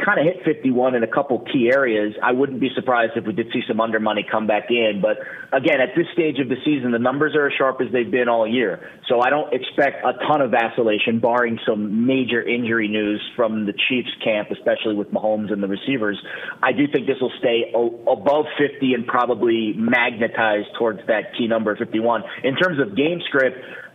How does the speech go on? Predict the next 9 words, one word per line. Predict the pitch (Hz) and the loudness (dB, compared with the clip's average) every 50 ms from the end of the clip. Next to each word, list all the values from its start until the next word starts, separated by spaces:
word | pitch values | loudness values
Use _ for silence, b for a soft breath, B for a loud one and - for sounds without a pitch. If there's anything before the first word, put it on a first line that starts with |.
| _ - | _ 0
I | 143 175 | 2 2
would | 196 196 196 - - | 2 2 0 -2 2
say | 190 185 175 170 156 147 143 - - - - - - | 2 4 4 4 2 0 -2 -4 -12 -20 -20 -14 -8
the | 113 110 131 127 - - - | -4 -2 -2 0 0 0 0
Chiefs | - 196 190 - - - | 2 2 0 -2 -2 -2
winning | 131 139 170 175 160 147 135 127 - - | 0 2 2 2 2 0 0 -2 -2 0
favors | - 143 143 143 135 139 135 110 98 107 | 0 2 2 2 2 0 0 0 -2 -2
the | 120 120 123 | 2 2 4
over | 131 151 165 175 214 226 226 - | 4 4 2 0 0 -2 -4 -8